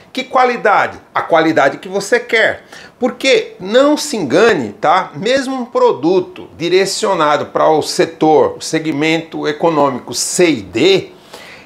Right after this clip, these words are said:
tem que ter qualidade. E o que é qualidade? Por exemplo, a variação não pode existir, tá certo? Então, a, você tá comprando um produto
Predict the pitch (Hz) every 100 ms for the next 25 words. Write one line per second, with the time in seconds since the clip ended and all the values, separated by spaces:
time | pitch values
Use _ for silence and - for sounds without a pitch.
0 | _ _ 277 254 - 269 254 262 277 233
1 | 226 247 185 104 - - 240 - - 247
2 | - 214 214 165 143 120 196 202 202 160
3 | 190 190 202 156 165 202 226 220 180 -
4 | - 196 233 254 254 247 247 240 269 -
5 | - 226 - - _ _ 123 - 175 -
6 | - - 160 - 262 269 - - - -
7 | 139 143 - - 110 143 - 220 220 -
8 | - - - 185 233 202 196 226 220 208
9 | 185 214 233 220 202